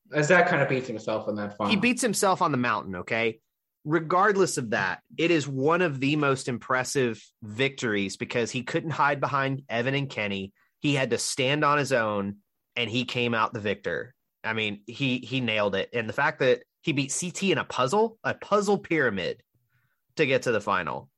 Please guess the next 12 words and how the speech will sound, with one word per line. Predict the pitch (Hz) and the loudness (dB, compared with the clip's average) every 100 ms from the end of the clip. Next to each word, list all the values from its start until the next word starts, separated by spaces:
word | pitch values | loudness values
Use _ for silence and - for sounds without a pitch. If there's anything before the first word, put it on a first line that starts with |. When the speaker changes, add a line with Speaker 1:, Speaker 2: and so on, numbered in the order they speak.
| _ - | _ -4
Speaker 2:
just | 135 - | -4 -2
phenomenal. | 131 110 95 95 - | 0 2 0 -2 -2
And | 123 | 0
then | 127 | 2
Laurel | 117 113 139 165 175 170 _ - _ | 2 4 4 4 4 0 _ -20 _
has | - 143 123 | -4 0 0
some | - 170 | 0 0
of | 139 | 2
the | 107 | 0
hot | - 180 202 - | 0 2 2 2
moments | 143 143 143 143 - | 2 2 2 -2 -2
with | 131 117 | 0 0